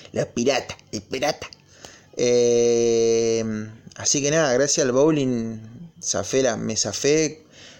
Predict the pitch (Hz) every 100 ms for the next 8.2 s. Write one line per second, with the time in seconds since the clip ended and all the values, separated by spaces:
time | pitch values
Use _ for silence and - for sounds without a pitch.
0 | _ - 110 127 139 123 135 160 165 165
1 | 160 127 135 123 139 156 156 180 175 175
2 | 196 139 107 104 - 143 113 - - -
3 | - - - 127 156 175 147 107 - _
4 | - _ - 143 156 135 123 131 139 127
5 | 117 113 110 110 110 117 - 135 123 127
6 | 120 131 123 - 113 113 123 120 110 110
7 | 110 143 127 135 127 - 117 135 139 -
8 | 135